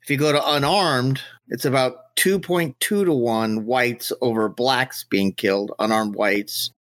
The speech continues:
are killed twice as often, a little over twice as often. But Hispanics are even killed more often than blacks unarmed. Um, Asians being the least, of course. And I'm going over literally reading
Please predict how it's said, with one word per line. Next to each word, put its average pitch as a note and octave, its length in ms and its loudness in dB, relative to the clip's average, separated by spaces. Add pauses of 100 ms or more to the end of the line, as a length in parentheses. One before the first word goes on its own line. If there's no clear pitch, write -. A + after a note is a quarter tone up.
are A#2 100 2
killed A2+ 280 -2
twice B2+ 340 -2
as G#2 80 -6
often, F#2+ 320 -2
a C#3 40 0
little B2+ 140 2
over B2 140 -4
twice B2+ 320 -2
as G2+ 80 -4
often. C#3 500 -2 (220)
But B2+ 180 0
Hispanics E3 720 0
are C3 60 2
even A#2+ 280 2
killed A#2 300 0
more A#2 180 2
often A2 360 0
than G2+ 160 0
blacks G2+ 540 0 (100)
unarmed. F#2+ 540 0 (260)
Um, G#2 320 -2
Asians C3 460 2
being A2+ 180 0
the G#2 100 2
least, A2 300 0
of - 80 -4
course. G2 520 0 (120)
And C3+ 160 2
I'm D3 140 0
going D3 220 2
over A#2 220 0
literally B2 580 2 (260)
reading A#2 640 2